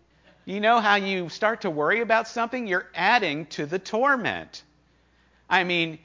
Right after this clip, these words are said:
and usually what we worry about and get anxious about doesn't come to pass.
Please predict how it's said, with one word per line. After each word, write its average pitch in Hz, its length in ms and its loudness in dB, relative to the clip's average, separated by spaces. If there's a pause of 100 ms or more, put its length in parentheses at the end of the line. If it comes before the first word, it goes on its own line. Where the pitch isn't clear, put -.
(420)
and 208 220 2
usually 220 500 -2
what 180 260 0
we 185 140 -2
worry 214 400 2
about 147 320 4
and 160 80 -10
get 165 180 2
anxious 214 440 -4
about 139 440 0
doesn't 170 440 4
come 139 240 -4
to 131 80 -4
pass. - 500 -4